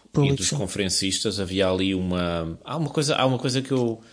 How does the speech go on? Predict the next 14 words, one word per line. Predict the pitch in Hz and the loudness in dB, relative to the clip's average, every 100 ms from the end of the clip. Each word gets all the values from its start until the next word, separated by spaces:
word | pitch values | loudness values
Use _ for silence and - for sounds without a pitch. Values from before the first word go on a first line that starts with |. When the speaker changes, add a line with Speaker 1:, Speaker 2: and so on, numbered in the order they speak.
| - - - - _ _ _ _ - - 131 | -20 -20 -20 -20 _ _ _ _ -20 -10 -2
Speaker 1:
não | 117 127 120 | 2 4 4
no-, | 113 110 | 2 2
não | 107 104 | 2 2
noto | 104 104 101 - | 4 2 2 -2
noutras | 92 95 90 90 - | -2 -2 -2 -6 -6
conferências | 90 87 92 87 - 82 | -6 -4 -4 -2 -4 -6
de | |
tecnologia, | - 90 92 85 80 87 95 107 | -8 -6 -6 -6 -4 -4 -2 -2
é | 95 | -4
que | 98 | -8
havia | 95 98 | -2 0
ali | 92 92 | 0 -2
uma | 90 90 | -2 -4
grande, | 90 90 90 85 80 85 82 80 80 | -2 -2 -2 -4 -6 -6 -4 -4 -4